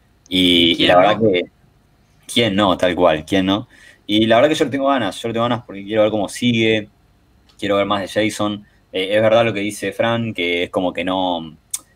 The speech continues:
Speaker 1: por ahí no te, no te ceba tanto, no te llama tanto, eh, el tema de, o no te hypea tanto de que no esté, que no haya conexión por ahí,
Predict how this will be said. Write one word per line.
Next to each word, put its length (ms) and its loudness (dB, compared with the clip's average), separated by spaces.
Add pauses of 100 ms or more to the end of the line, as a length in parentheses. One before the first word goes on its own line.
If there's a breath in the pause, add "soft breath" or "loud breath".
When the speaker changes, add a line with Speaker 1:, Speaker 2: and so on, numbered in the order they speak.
(140)
Speaker 1:
por 120 -2
ahí 100 2
no 140 0
te, 240 -6 (340)
no 120 -16
te 140 -12
ceba 380 2
tanto, 480 2
no 100 0
te 100 -6
llama 340 -2
tanto, 640 -6
eh, 200 -10
el 140 -16
tema 280 -6
de, 140 -10
o 80 -10
no 100 -10
te 100 -4
hypea 460 0
tanto 260 2
de 80 0
que 120 -6
no 80 -4
esté, 500 -2 (380)
que 80 -20
no 100 -8
haya 160 -6
conexión 640 -2
por 160 -4
ahí, 320 0